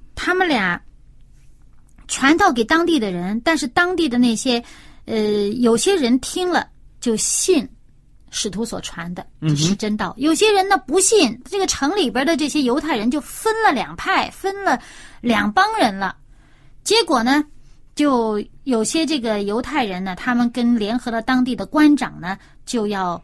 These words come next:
Speaker 1: 呃，凌辱这个使徒啊，拿石头打他们了。然后他们就离开这个以哥念这地方，又往前走，又到了这个路斯德这个地方。那么到那儿呢，
Speaker 2: 嗯。
Speaker 1: 就有一个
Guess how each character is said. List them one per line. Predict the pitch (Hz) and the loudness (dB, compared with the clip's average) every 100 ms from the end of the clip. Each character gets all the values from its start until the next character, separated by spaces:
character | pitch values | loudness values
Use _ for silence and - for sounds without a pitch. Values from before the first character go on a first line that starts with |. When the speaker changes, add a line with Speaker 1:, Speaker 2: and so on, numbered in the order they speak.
| - | -14
Speaker 1:
呃， | - 180 170 165 | -12 -10 -10 -10
凌 | 170 202 214 247 | -8 0 2 4
辱 | 262 180 | 2 -2
这 | 202 | -6
个 | 185 175 170 | -6 -8 -8
使 | - 185 | -8 -8
徒 | 170 175 | -10 -6
啊， | 196 175 - | -6 -6 -12
拿 | 208 196 | -6 -2
石 | - 214 | -2 0
头 | 262 | -4
打 | 247 190 175 | -4 -10 -8
他 | 202 | -4
们 | 220 202 | -2 -4
了。 | 185 - - | -6 -10 -14
然 | 208 | -8
后 | 202 | -6
他 | - | -4
们 | 226 | -4
就 | 220 | -4
离 | 180 170 185 240 | -6 -6 -4 -6
开 | - 208 196 | -6 -8 -8
这 | 208 175 | -10 -10
个 | 175 156 - - | -12 -14 -14 -10
以 | 214 | -6
哥 | 226 | -4
念 | 233 208 | -2 -4
这 | 170 | -6
地 | 208 175 | -10 -8
方， | 185 139 - - - | -8 -10 -12 -18 -2
又 | 311 370 | 2 4
往 | 240 165 | 4 0
前 | 180 180 | -6 -8
走， | 202 - - - - - - - - - - - - | -8 -10 -14 -20 -20 -20 -20 -20 -20 -20 -20 -20 -12
又 | 226 233 | -8 0
到 | 262 226 | 2 2
了 | 208 | 0
这 | 202 | -4
个 | 202 | -4
路 | 208 226 | -4 -4
斯 | - | -6
德 | 190 185 | -8 -6
这 | 196 | -6
个 | |
地 | 180 175 | -6 -8
方。 | 180 175 - | -10 -12 -10
那 | 294 | -4
么 | - | 0
到 | 247 453 | 4 6
那 | 453 466 | 6 4
儿 | |
呢， | 370 359 | 4 2
Speaker 2:
嗯。 | 359 - - - | -2 -16 -20 -2
Speaker 1:
就 | 392 | 2
有 | 294 202 | 2 0
一 | 214 277 | -2 -2
个 | 349 247 | 0 0